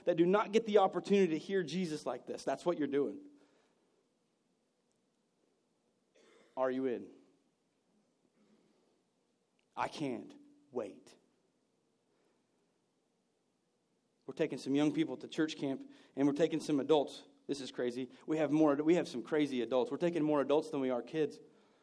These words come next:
They just wanna go serve. I think they found out about this, the water slide, but anyway, it doesn't matter. God is moving. God is moving in great ways.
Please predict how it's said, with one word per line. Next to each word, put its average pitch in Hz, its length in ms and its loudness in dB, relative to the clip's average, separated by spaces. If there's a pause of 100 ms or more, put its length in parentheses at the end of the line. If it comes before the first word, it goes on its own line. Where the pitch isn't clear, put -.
(480)
They 151 80 4
just 175 160 4
wanna 180 140 8
go 160 100 4
serve. 170 580 2 (1400)
I - 40 -10
think 160 140 2
they 147 80 0
found 143 200 0
out 135 80 2
about 123 180 0
this, - 200 -10
the 135 160 -4
water 120 180 0
slide, 107 320 -8 (160)
but 123 100 -4
anyway, 123 340 0
it 127 80 -6
doesn't 143 220 2
matter. 110 220 -10 (4000)
God 139 200 0
is 113 100 -12
moving. 113 520 -2 (1600)
God 143 180 0
is 127 80 -4
moving 127 280 2
in 113 140 -2
great 117 300 0
ways. 104 380 -8